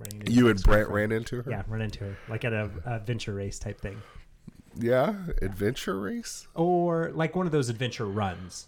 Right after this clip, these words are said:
Speaker 1: you
Speaker 2: Oh,
Speaker 1: know, with
Speaker 2: right, right, right,
Speaker 1: obstacles.
Speaker 2: right. Like,
Speaker 1: Yeah.
Speaker 2: like the zombie run
Speaker 1: Yeah,
Speaker 2: or
Speaker 1: I kept
Speaker 2: something.
Speaker 1: trying to get him to talk with her, and, and he didn't, wouldn't do it. I, oh, get a picture with her. That's what I wanted. Get a picture with. So.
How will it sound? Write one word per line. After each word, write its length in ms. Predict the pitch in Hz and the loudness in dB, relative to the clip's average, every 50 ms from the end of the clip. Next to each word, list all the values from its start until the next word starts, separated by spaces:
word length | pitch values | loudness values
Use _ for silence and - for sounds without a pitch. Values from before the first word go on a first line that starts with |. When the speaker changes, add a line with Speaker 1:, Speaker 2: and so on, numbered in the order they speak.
| - - | -2 6
Speaker 1:
you 60 | - | 8
Speaker 2:
Oh, 100 | 165 156 | 8 10
Speaker 1:
know, 0 | |
with 100 | 139 135 | 10 8
Speaker 2:
right, 20 | 135 135 | 6 6
right, 60 | 135 | 6
right, 40 | 139 127 | 6 6
Speaker 1:
obstacles. 460 | 123 120 117 110 110 127 131 - - | 6 6 4 4 4 2 2 0 -2
Speaker 2:
right. 40 | - | -4
Like, 200 | 104 101 98 90 - | -2 -2 -2 -2 -2
Speaker 1:
Yeah. 40 | |
Speaker 2:
like 160 | 95 101 90 - | -4 -4 -4 -4
the 220 | - 98 95 90 90 | -4 -4 -2 -2 -2
zombie 380 | 90 92 92 92 92 90 92 92 | -2 -2 -2 -2 -2 -2 -2 -2
run 400 | 92 90 90 92 92 92 90 - | -2 0 0 0 -2 -2 -2 -2
Speaker 1:
Yeah, 100 | - - | -2 -2
Speaker 2:
or 40 | - | -2
Speaker 1:
I 40 | 135 | 0
kept 60 | - 147 147 | 0 0 0
Speaker 2:
something. 80 | - - | 2 2
Speaker 1:
trying 180 | 139 131 127 120 | 2 2 2 0
to 60 | 110 | 0
get 140 | 110 110 110 | 0 -2 -2
him 120 | 107 104 | -2 -2
to 180 | 107 101 98 - - - - - | -4 -4 -6 -8 -10 -18 -20 -6
talk 240 | - 120 107 104 - | -4 -4 -4 -2 -4
with 120 | 117 98 - | -6 -6 -6
her, 200 | 113 107 107 104 | -6 -6 -6 -8
and, 180 | 98 95 95 98 - - - _ - - _ _ _ _ - 127 | -8 -10 -12 -14 -16 -20 -20 _ -20 -20 _ _ _ _ -10 -8
and 100 | 117 107 | -6 -6
he 80 | 113 | -6
didn't, 320 | 107 101 104 98 98 - 110 | -6 -6 -8 -8 -8 -8 -8
wouldn't 220 | 107 104 98 101 | -8 -6 -6 -6
do 100 | 107 101 | -6 -6
it. 60 | 98 - | -2 0
I, 120 | 123 147 | 0 0
oh, 160 | 170 165 156 131 | 2 2 0 0
get 280 | 135 131 - 147 139 | 0 0 0 0 0
a 60 | 120 | 0
picture 380 | - - 147 139 - - 110 101 | 0 -2 -4 -4 -4 -8 -8 -10
with 160 | 98 104 - | -10 -10 -12
her. 120 | - 101 101 - - - | -14 -14 -16 -16 -12 -6
That's 220 | 127 120 113 - | -6 -6 -6 -6
what 80 | 113 101 | -8 -10
I 40 | 101 | -10
wanted. 180 | 98 92 - - - - | -10 -12 -14 -16 -12 -6
Get 100 | - 127 | -4 -4
a 40 | 117 | 6
picture 360 | - - 120 - - - - 117 | 6 6 6 6 -4 -10 -10 -10
with. 140 | - - - - - - - - _ _ - - - - - | -10 -12 -12 -14 -14 -16 -16 -20 _ _ -20 -20 -20 -14 -12
So. 220 | - - 50 | -10 -10 -10